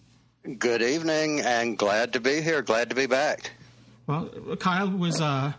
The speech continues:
Speaker 2: with us for the most part, and now la-, last series of live shows reviewing, um, the, the first series of the Twelfth Doctor, Peter Capaldi.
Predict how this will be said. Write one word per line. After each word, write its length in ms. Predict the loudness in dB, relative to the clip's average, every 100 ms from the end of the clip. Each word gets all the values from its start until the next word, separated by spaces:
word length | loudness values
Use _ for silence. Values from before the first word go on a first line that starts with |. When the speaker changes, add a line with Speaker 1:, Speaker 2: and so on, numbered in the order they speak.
| -14 -20 -6
Speaker 2:
with 160 | -4 0
us 140 | 0 0
for 260 | 0 0 2
the 80 | 0
most 320 | 0 0 -2
part, 360 | -2 -2 -4 -8
and 180 | -4 0
now 120 | 0
la-, 140 | 0 -4 -4
last 260 | -2 -2 -2 0
series 260 | 0 0
of 80 | 0
live 260 | 0 0 0
shows 260 | -2 -2
reviewing, 460 | -2 -2 0 0 -2 -6 -20 -10
um, 480 | -4 -2 0 -2 -4
the, 440 | -4 -2 -2 -4 -6
the 140 | -8
first 260 | -2 -2 0 -2
series 420 | 0 0 -2 -4 -4
of 340 | -2 -2 -4
the 60 | -6
Twelfth 300 | -4 -4 -2
Doctor, 320 | -2 -2 -4
Peter 160 | -6 -6
Capaldi. 520 | -6 -4 -2 -2